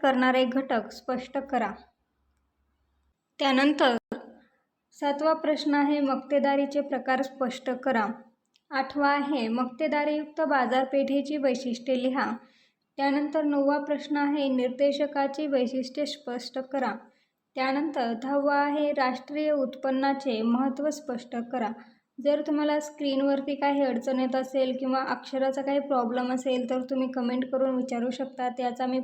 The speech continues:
फोटो तुम्हाला Telegram चॅनलवरती अव्हेलेबल करून देईन, जर कोणाला काही अडचण असेल तर.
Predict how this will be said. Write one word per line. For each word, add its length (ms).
फोटो 220
तुम्हाला 320
Telegram 560
चॅनलवरती 720
अव्हेलेबल 500
करून 420
देईन, 280
जर 220
कोणाला 420
काही 320
अडचण 420
असेल 480
तर. 180